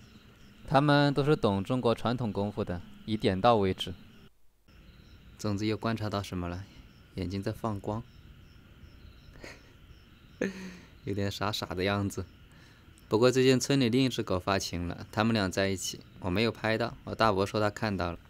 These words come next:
那一只狗有糯米在的时候就见不到它，因为它特别怕糯米。什么时候拍给你们看一下，是一只全黄色的狗。今天不管多晚，我都要等糯米回家。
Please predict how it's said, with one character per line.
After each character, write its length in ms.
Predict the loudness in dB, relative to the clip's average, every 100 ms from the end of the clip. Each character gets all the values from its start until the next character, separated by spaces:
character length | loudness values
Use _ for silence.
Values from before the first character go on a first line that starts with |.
| -20 -20 -20 -20 -20 -20 -20 -20 -20 -20 -20 -20 -20 -20 -20 -20 -20 -8
那 120 | 4 6
一 100 | 6
只 140 | 6
狗 320 | 6 8 8
有 140 | 6 6
糯 160 | 6
米 120 | 6
在 200 | 6 6
的 100 | 6
时 100 | 4
候 120 | 4 4
就 100 | 4
见 200 | 4 2
不 100 | 6
到 180 | 6
它， 240 | 4 0 -6 -2
因 160 | 0
为 80 | 4
它 100 | 6
特 300 | 4 6 6
别 140 | 6
怕 180 | 4 2
糯 180 | 2 0
米。 200 | 0 -4 -8 -20 -20 -20 -8
什 120 | 0
么 120 | 2
时 80 | 8
候 100 | 6
拍 220 | 8 4
给 80 | 4
你 100 | 4
们 120 | 2
看 260 | 4 4 4
一 40 |
下， 200 | 2 -4 -6
是 200 | -6 2
一 100 | 4
只 220 | 4 2 0
全 260 | 4 4
黄 200 | 4 2
色 120 | 2
的 100 | 0
狗。 220 | 0 -2 -4 -14 -20 -20 -20 _ -20 -20 -20 -20 -2
今 160 | 4 8
天 240 | 10 8
不 100 | 6
管 160 | 6 6
多 180 | 8
晚， 140 | 8 8
我 140 | 6
都 100 | 6
要 80 | 6
等 240 | 6 4
糯 80 | 4
米 160 | 4 2
回 200 | 2 2
家。 320 | 4 4 2